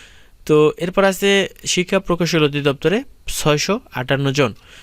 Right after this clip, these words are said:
এবং সামরিক ভূমি ক্যান্টনমেন্টে একশো দশ জন, মাদ্রাসা শিক্ষা অধিদপ্তরে তেইশ জন,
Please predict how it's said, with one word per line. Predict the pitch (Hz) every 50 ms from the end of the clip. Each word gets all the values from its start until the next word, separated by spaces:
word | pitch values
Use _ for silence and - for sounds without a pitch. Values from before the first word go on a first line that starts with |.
| - - -
এবং | 143 147 165 170
সামরিক | - - 151 147 151 165 175 180 156
ভূমি | 139 135 147 160 170
ক্যান্টনমেন্টে | 170 165 160 151 156 160 156 156 156 151 185
একশো | - - 143 - - 151 143
দশ | 131 - 143 139 135 - -
জন, | 160 139 107 107
মাদ্রাসা | 113 120 131 135 147 160 160 196 185
শিক্ষা | 175 - - 165 - 170
অধিদপ্তরে | 156 147 147 143 147 139 135 - 165 170 165
তেইশ | - 170 165 170 160 -
জন, | - 175 175